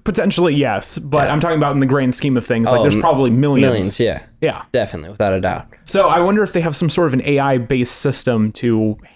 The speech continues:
Speaker 1: handle that sort of a screening process, 'cause it's gotta be rigorous.
Speaker 2: Yeah.
Speaker 1: Because, 'cause then the other thing I think about, too, is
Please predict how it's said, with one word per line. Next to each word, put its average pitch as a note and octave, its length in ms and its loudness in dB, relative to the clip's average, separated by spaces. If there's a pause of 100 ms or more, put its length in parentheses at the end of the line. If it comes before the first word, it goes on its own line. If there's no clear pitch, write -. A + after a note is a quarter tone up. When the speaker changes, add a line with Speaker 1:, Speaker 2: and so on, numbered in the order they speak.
Speaker 1:
handle C3+ 440 0
that A#2 180 -2
sort B2+ 220 0
of A2+ 60 -6
a - 40 -8
screening B2 420 0
process, - 520 -6
'cause B2 120 -8
it's C3 120 -14
gotta G#3 160 0
be E3+ 120 0
rigorous. A#2+ 720 -2 (380)
Speaker 2:
Yeah. A2+ 160 2
Speaker 1:
Because, C#3+ 480 0 (1080)
'cause F3 200 -2
then A3+ 220 2
the G#3+ 120 2
other A3+ 200 2
thing F#3 180 -2
I F#3 160 -2
think F#3+ 220 -4
about, D3 280 -2
too, A#3 400 0
is C#3+ 400 0